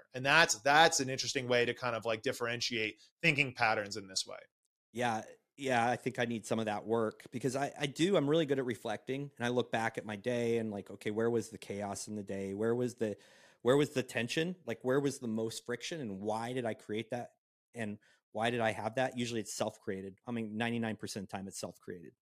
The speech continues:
Speaker 2: Even when it's an outside factor, or customer's upset, or, you know, they're saying, "Hey, uh, due to circumstances, I gotta, gotta move on from your service," that can create a ton of anxiety. Well,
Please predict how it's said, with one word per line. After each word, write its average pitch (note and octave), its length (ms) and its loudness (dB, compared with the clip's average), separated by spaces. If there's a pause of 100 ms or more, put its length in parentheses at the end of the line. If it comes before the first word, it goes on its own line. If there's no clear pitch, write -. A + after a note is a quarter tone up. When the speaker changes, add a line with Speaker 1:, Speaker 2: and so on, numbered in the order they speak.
(400)
Speaker 2:
Even G3+ 320 6
when D3+ 160 6
it's C3 120 -2
an C3+ 120 -4
outside B2+ 400 0
factor, A#2+ 500 2
or A2 60 -2
customer's A2+ 440 -4
upset, A#2+ 680 2
or, A2 420 2
you A2+ 120 -4
know, G#2+ 60 -2
they're G#2+ 120 0
saying, A2 260 -4
"Hey, A2 400 -4 (100)
uh, G2+ 120 -12 (240)
due A#2+ 80 -2
to A2 80 -2
circumstances, G#2+ 640 -4
I G#2 80 -6
gotta, G#2 260 -4 (400)
gotta A#2 140 2
move A#2 180 2
on A2 240 4
from G#2+ 160 -2
your G2+ 100 -2
service," A#2+ 680 2 (200)
that - 120 -6
can C3+ 100 0
create A#2+ 240 2
a G2+ 60 0
ton A2+ 240 -2
of G#2 160 0
anxiety. G#2+ 480 2
Well, A2 260 0